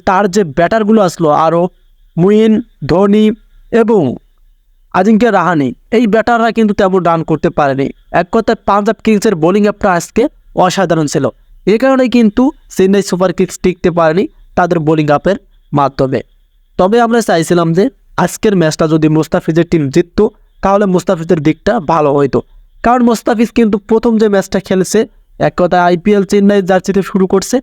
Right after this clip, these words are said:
প্রথম ম্যাচটা জয় পেয়েছিল, but লাস্ট ম্যাচটাতে কিন্তু মুস্তাফিজের টিমটা জয় পেল না।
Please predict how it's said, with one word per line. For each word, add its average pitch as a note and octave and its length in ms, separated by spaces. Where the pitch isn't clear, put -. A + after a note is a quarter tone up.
প্রথম F#3 300
ম্যাচটা F#3+ 240
জয় D#3 220
পেয়েছিল, C3+ 280
but D#3 140
লাস্ট G3+ 280
ম্যাচটাতে E3+ 460
কিন্তু E3+ 200
মুস্তাফিজের D#3 580
টিমটা D3 260
জয় F#3+ 180
পেল F#3 140
না। A#2 60